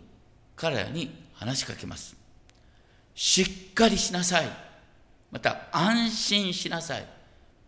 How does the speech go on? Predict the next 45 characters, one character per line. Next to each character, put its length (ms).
私 480
だ。 100
恐 220
れ 100
る 100
こ 120
と 120
は 180
な 180
い」 160
と。 80
こ 100
の 200
「私 460
だ」 160
っ 40
て 80
い 100
う 40
言 260
葉 180
は、 300
ギ 120
リ 60
シ 100
ャ 60
語 120
で 440
エ 200
ゴ 600
エ 180
ミ 400
と 160
書 100
い 40
て 140
あ 60
る。 60
英 120
語 140
で 80
言 100
う 20
と、 320
I 360